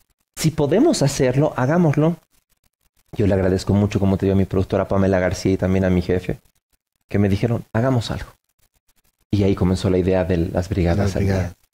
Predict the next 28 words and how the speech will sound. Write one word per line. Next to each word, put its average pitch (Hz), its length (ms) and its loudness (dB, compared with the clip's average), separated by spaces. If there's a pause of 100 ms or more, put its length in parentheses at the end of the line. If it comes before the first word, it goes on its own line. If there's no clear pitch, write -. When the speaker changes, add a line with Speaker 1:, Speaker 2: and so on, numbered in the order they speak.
(140)
Speaker 1:
¿no? 95 180 -2 (400)
Speaker 2:
Con 120 160 0
ella, 104 260 2
con 98 140 -2
esa 107 160 -2
señora, 104 400 -2 (200)
que, 92 120 -2
que, - 140 -8 (120)
que - 120 -8
fue 127 180 0
así, 131 380 0
como 101 160 0
lo 113 100 2
cuentas. 107 240 0
Speaker 1:
Después 117 240 0
de 113 100 0
que 113 120 0
ella 101 120 4
murió. 95 140 4
Speaker 2:
Después 120 300 0
de - 40 -20
que - 120 -10
murió. 101 180 2
Speaker 1:
Después 98 180 0
de 104 80 2
que 107 100 0
ella 90 140 2
murió. 80 300 0